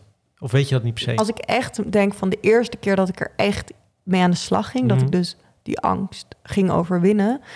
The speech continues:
Speaker 2: dat ik, tot het moment dat het gelukt is, is denk ik iets korter dan een jaar.
Speaker 1: Oké.
Speaker 2: Maar die eerste periode van dat ik a-,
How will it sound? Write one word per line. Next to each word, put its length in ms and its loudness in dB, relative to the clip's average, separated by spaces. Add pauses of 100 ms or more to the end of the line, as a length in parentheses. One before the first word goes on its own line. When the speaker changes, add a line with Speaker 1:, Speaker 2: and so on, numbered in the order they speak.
(340)
Speaker 2:
dat 140 0 (160)
ik, 140 -8
tot 320 -8
het 100 4
moment 200 0
dat 120 2
het 100 -10
gelukt 280 2
is, 140 -2
is 120 -4
denk 240 4
ik 180 -6 (680)
iets 220 0
korter 240 -2
dan 100 2
een 100 2
jaar. 600 0
Speaker 1:
Oké. 140 -4
Speaker 2:
Maar 480 0 (360)
die 200 -2
eerste 240 2
periode 640 4
van 380 -2 (440)
dat 140 -2
ik 140 -6 (200)
a-, 120 -2